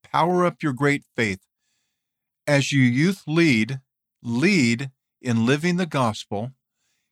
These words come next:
caring for others, inviting all to receive the gospel,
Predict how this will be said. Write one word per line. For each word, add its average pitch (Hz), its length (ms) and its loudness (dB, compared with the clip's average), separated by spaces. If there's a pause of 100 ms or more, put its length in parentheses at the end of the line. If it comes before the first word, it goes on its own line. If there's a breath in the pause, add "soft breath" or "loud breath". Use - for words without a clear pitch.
caring 143 340 2
for - 260 -4
others, 113 520 -4 (360)
inviting 127 520 0 (160)
all 139 240 2
to - 180 -8
receive 170 380 -4
the 160 100 -6
gospel, 107 640 -6